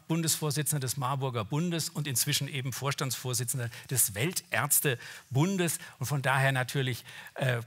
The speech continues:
brauchen wir Ihre Expertise hier in dieser Runde. Ich glaube, wir, äh, haben Sie jetzt irgendwo erwischt in,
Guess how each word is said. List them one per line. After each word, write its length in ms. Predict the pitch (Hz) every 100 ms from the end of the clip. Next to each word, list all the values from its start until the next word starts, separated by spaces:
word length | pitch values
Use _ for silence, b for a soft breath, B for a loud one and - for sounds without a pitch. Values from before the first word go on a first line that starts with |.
| -
brauchen 420 | - 143 170 165
wir 160 | 151 -
Ihre 260 | 165 156
Expertise 600 | 151 - - 127 170 160
hier 240 | 139 147 165
in 140 | 156
dieser 240 | 151 143 123
Runde. 340 | 147 196 196 B B
Ich 140 | 175
glaube, 300 | - 185 233
wir, 240 | 208 208 156 - -
äh, 200 | - -
haben 220 | 196 220
Sie 140 | 202
jetzt 240 | 202 - -
irgendwo 440 | 226 220 202 214
erwischt 480 | 165 160 226 - -
in, 340 | 202 226 233